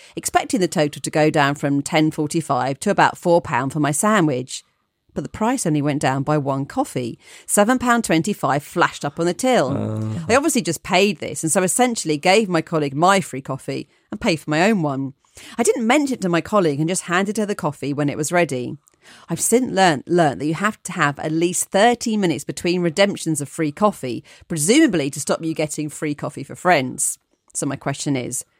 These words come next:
Speaker 1: what do I do next time she asks me to get her a coffee? If I tell her about the thirty-minute timer, she'll know I paid for the last one and will ask why I didn't tell her. Am I now destined to pay for her coffees forevermore?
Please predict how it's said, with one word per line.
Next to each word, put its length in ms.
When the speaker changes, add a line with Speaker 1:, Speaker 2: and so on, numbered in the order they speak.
Speaker 1:
what 180
do 100
I 40
do 180
next 340
time 180
she 180
asks 220
me 60
to 120
get 160
her 80
a 60
coffee? 580
If 120
I 80
tell 200
her 60
about 220
the 80
thirty-minute 640
timer, 420
she'll 200
know 160
I 80
paid 320
for 100
the 60
last 360
one 200
and 100
will 120
ask 180
why 260
I 80
didn't 240
tell 220
her. 200
Am 120
I 80
now 200
destined 520
to 60
pay 240
for 160
her 80
coffees 520
forevermore? 920